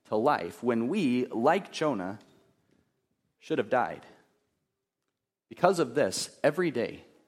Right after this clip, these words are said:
we can and we will walk and live in the landscape of resurrection that Jesus has won for us,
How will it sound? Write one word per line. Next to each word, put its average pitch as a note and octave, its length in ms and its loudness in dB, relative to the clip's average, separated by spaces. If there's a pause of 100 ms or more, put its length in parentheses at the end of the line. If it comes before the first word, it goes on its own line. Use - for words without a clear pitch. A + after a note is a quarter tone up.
(760)
we C#3+ 100 0
can G#2+ 460 -2
and A2+ 220 -4
we D3+ 160 0
will A2 500 0 (280)
walk D3 420 2 (100)
and B2 320 0
live G2+ 460 0 (880)
in B2+ 60 -6
the A#2 100 -2
landscape C#3+ 680 0
of A2+ 140 -4
resurrection A#2 840 -2
that - 120 -10
Jesus B2 580 0
has G#2 160 -4
won A2+ 200 0
for A2 240 -2
us, - 460 -12